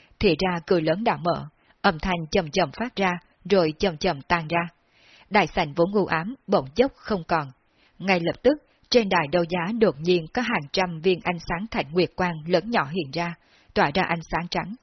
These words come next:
dịu dàng lành lạnh, làm cho mọi thứ quanh đó trở nên rõ ràng lạ thường và rất bắt mắt. Ánh mắt tất cả mọi người đã ý thức được, chốc lát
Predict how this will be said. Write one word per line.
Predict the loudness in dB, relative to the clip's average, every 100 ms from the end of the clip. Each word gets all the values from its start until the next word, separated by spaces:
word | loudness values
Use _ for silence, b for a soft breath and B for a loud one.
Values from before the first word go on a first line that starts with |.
| -8
dịu | 2 2 2
dàng | -2 -2 -2
lành | -4 -2
lạnh, | -6 -8 -16 b b b 2
làm | 2 2
cho | -2
mọi | 0 -2
thứ | -2 -2
quanh | -2 -2
đó | -2 -4 -6 0
trở | 0 0
nên | -2 0
rõ | -2 0
ràng | -2 -2
lạ | -4 -4 -4
thường | -4 -4 -8 b -4
và | 0 0 0
rất | -2 -2
bắt | -8 -6
mắt. | -8 -8 _ _ _ _ b b b b -4
Ánh | -2 0
mắt | -2 _
tất | -4 -2
cả | -4 -2
mọi | -6
người | 0 0 0
đã | -2 0
ý | 0 0
thức | 0
được, | 2 0 -2 b b b _
chốc | 0 2
lát | -2